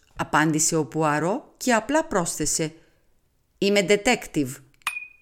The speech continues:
Ο κύριος Ντελαφοντέιν έριξε κάτω τη μικρή πορσελάνινη φιγούρα που είχε στα χέρια του.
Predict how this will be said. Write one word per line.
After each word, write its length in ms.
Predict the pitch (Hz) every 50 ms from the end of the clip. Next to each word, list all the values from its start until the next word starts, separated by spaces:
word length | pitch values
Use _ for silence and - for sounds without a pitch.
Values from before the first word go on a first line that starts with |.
| _ - - - - - - - _ _ - - - _ _ _ _ _ -
Ο 60 | 190
κύριος 300 | 185 - 339 330 370 339
Ντελαφοντέιν 840 | - 277 226 196 - - 165 160 156 147 151 147 147 160 202 254 294 - -
έριξε 400 | 196 214 226 226 - - - 180
κάτω 360 | - - 175 196 - 294 269
τη 120 | - 233
μικρή 400 | 180 170 156 160 - 196 220 254
πορσελάνινη 800 | 247 - 277 247 - - 180 160 165 170 190 214 233 233 233 240
φιγούρα 560 | 233 - 190 170 139 131 156 180 220 269 277
που 100 | 277 -
είχε 180 | 226 233 - -
στα 160 | 254 - -
χέρια 420 | 247 - - 147 143 139 147 143 143
του. 180 | - 147 143